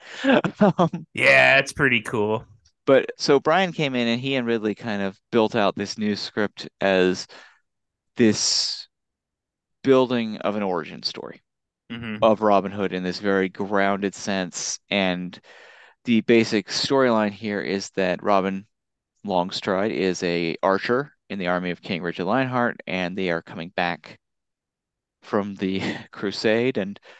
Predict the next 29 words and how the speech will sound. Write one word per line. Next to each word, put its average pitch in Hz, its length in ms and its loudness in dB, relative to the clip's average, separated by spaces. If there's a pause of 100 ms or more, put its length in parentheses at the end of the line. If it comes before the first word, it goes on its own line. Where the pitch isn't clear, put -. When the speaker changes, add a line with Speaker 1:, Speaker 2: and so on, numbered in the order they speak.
(240)
Speaker 1:
because 117 240 0
the 120 100 -6
crusade 143 640 0 (100)
is, - 220 -12
was 110 160 -4
such - 240 -6
a 107 60 -2
folly, 101 960 -2 (720)
they 107 120 2
basically 113 540 2
have 104 180 -2
to 101 120 -2
ransack 98 840 -2 (880)
France, - 720 -4 (800)
every 110 240 0
<laughs> - 20 -16
castle 117 420 -6 (100)
they - 180 -14
pass 113 380 -4
in 110 80 -12
France, - 720 -6
like, 101 300 -2
all 120 200 8
Speaker 2:
Yeah. 139 140 6
Speaker 1:
the - 20 -6
way 104 200 -6
through. 101 380 2 (480)
Speaker 2:
Ugh. 135 760 4
Speaker 1:
And, - 80 -4